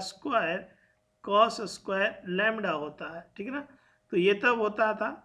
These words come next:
जब आदमी कहीं P point पर था, equator पे नहीं था तब, ठीक है ना। कोई भी person है वो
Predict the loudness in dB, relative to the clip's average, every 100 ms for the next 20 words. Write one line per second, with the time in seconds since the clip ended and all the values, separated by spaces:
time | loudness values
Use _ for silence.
0 | -10 -2 0 2 4 4 2 -4 -4 -2
1 | -2 -4 -10 -20 _ _ _ _ -6 -6
2 | -2 2 2 0 0 0 0 -2 -2 -4
3 | -6 0 0 2 0 0 0 0 0 -2
4 | -2 -4 -6 -16 _ _ _ -8 -8 -8
5 | _ _ _ _ _ -6 -4 -6 -4 -2
6 | -2 -4 -6 -8 -6 -4 -4 -4 -8 -16
7 | _ _ _ -8 -2 0 0 -4